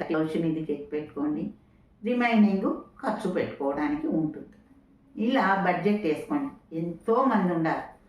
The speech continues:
నాకు తెలిసి ప్రైవేట్ సంస్థలలో పనిచేసే టీచర్లకు పదహైదు వేలు, ఇరవై వేలు కంటే ఎక్కువ రాదు.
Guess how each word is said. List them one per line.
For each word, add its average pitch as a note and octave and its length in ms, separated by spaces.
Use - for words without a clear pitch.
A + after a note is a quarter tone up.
నాకు G3 340
తెలిసి G#3+ 520
ప్రైవేట్ G3+ 440
సంస్థలలో F#3 680
పనిచేసే E3+ 760
టీచర్లకు G3 720
పదహైదు F3+ 540
వేలు, F#3+ 280
ఇరవై E3+ 340
వేలు F3 260
కంటే E3+ 300
ఎక్కువ D#3+ 360
రాదు. - 460